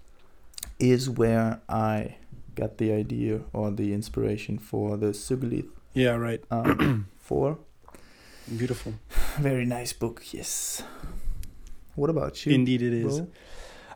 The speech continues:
Speaker 1: bro?
Speaker 2: Um, my last book I, I read,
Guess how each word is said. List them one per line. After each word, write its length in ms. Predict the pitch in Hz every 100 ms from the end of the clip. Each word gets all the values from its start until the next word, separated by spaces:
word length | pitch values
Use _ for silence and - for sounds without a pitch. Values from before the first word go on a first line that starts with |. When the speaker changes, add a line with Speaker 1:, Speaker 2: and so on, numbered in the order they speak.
| -
Speaker 1:
bro? 80 | 131
Speaker 2:
Um, 640 | 135 135 135 135 131 131 - - - -
my 600 | 127 120 123 135 135 139 - -
last 520 | 127 117 127 139 127
book 300 | 113 143 143 -
I, 640 | 117 113 113 113 113 110 - - -
I 140 | 117 113
read, 460 | 113 117 156 -